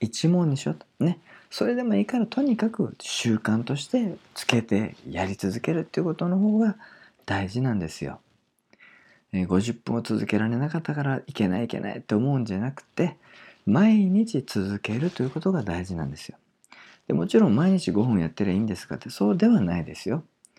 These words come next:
まあ、でも毎日十分、五分、あの、やらないより絶対にやる方がいいです。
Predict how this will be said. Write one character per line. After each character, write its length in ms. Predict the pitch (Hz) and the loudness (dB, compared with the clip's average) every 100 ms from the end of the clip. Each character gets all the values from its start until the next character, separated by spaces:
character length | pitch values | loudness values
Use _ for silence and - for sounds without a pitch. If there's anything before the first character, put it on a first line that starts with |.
| _ - _ - | _ -20 _ 0
ま 100 | 170 | 4
あ、 20 | |
で 80 | 202 | 6
も 60 | |
毎 240 | 104 196 220 | 6 6 4
日 260 | 160 92 | 4 -2
十 160 | - 110 | -4 -4
分、 360 | - 101 76 - - | -2 -4 -4 -6 -2
五 120 | 104 | -2
分、 200 | 104 62 - | 0 -6 -8
あ 80 | - | -8
の、 140 | 90 95 | -6 -2
や 180 | 98 131 | 0 0
ら 140 | 127 | 2
な 160 | 147 190 | 2 2
い 80 | |
よ 80 | 214 | 2
り 160 | 113 82 | 0 -6
絶 240 | - - _ - | -6 -8 _ -8
対 180 | 127 | -2
に 100 | 139 | 0
や 100 | 139 | 0
る 60 | 135 | 0
方 180 | 135 135 | -2 -4
が 80 | 85 | -4
い 60 | |
い 20 | 78 | -8
で 100 | 87 | -12
す。 160 | - | -20